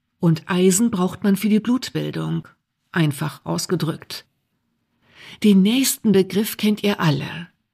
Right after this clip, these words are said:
Vitamin C ist auch ein potentes Antioxidans. Es schützt Zellen vor oxidativem Stress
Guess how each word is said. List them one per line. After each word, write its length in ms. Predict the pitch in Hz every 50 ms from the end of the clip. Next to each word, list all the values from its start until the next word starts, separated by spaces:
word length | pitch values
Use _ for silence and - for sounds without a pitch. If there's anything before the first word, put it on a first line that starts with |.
| _ _ _ _ _ _ _ _ _ -
Vitamin 480 | 180 196 214 - 226 226 220 220 208
C 440 | - - - 226 220 220 240 262 - -
ist 260 | - 196 190 - -
auch 260 | 185 185 196 190 - -
ein 180 | - 185 185 185
potentes 720 | - 190 170 180 - 190 208 220 220 233 233 226 - -
Antioxidans. 1300 | 202 185 190 - 202 196 - 202 - - - - 165 156 160 156 147 - - 151 165 160 - - - - _ _ _ _ _ _ _ _ _ _ - - -
Es 200 | 185 175 - -
schützt 520 | - - 254 269 - - - - - - _
Zellen 420 | - - - 208 214 233 254 254 240
vor 260 | - - 180 - -
oxidativem 920 | - - - - 247 233 220 202 196 202 - - 220 208 202 190 196 196
Stress 720 | 196 - - - - 175 175 147 143 147 - - - - -